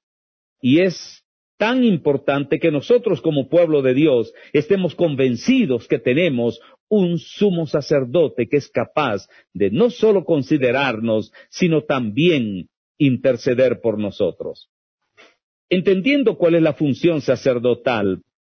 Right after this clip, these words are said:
hay algunos aspectos bien importantes que vale la pena aquí tomar en cuenta. Uno, dice que el sacerdote, este sacerdote, según el orden de Melquisedec,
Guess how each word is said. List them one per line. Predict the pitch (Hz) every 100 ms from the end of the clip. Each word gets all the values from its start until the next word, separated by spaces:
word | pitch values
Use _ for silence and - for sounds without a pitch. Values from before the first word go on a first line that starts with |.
| _ _ _
hay | 220 247
algunos | 208 254 208
aspectos | 156 - 202 196 175
bien | 277 285
importantes | 165 139 131 120 156 147 143
que | -
vale | 120 143 127
la | 110
pena | - 143 113 104
aquí | 101 - 135 113 - _
tomar | 135 117 113
en | 107
cuenta. | - 95 85 - 78 - _ _ _
Uno, | - 254 131 85 - _ _
dice | 98 123 247 - 165
que | 160 160
el | - 165
sacerdote, | 151 156 135 135 123 113 226 247 - 110 - _ _ -
este | 262 294 -
sacerdote, | 156 131 - 120 113 127 120 131
según | - 135 180 208
el | 151
orden | 135 151 127 113
de | 113
Melquisedec, | 113 113 110 127 - 117 113 92 -